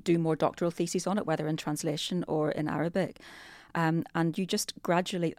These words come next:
that, th-, this, it's a sort of rolling stone approach. Gradually, you do get more and more people, um, engaged with the subject. And then you get good texts and bad texts. You get stuff that is well written, or stuff that's immensely fun but has not much literary merit. And then you have,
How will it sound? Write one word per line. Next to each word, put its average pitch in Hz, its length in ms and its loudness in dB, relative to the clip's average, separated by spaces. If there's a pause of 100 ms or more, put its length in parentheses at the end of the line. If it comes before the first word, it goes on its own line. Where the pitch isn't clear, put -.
that, - 160 0
th-, - 180 -12
this, 196 180 -2
it's 185 200 0
a 180 60 -4
sort 170 120 0
of 165 100 0
rolling 170 180 2
stone 160 220 -2
approach. 175 400 -4
Gradually, 165 420 -2
you 160 220 -6
do 170 140 0
get 202 200 -2
more 160 180 -2
and 160 80 0
more 156 120 -2
people, 165 500 -4 (380)
um, 156 180 2
engaged 170 400 2
with 170 100 -6
the 175 60 -6
subject. 175 540 0
And 165 140 2
then 190 280 2 (200)
you 185 60 2
get - 240 2
good 214 180 6
texts - 580 0
and 180 180 4
bad 170 260 2
texts. - 460 -2
You 208 60 0
get - 180 0
stuff - 180 -2
that 190 100 2
is 165 100 2
well 190 260 6
written, 185 340 4 (220)
or 196 80 0
stuff - 160 4
that's 220 140 2
immensely 214 360 4
fun 165 380 2
but - 140 -2
has 170 240 0
not 175 220 2
much 170 200 0
literary 165 300 0
merit. 156 420 0 (340)
And 165 120 4
then 165 160 4
you 160 140 2
have, 160 360 0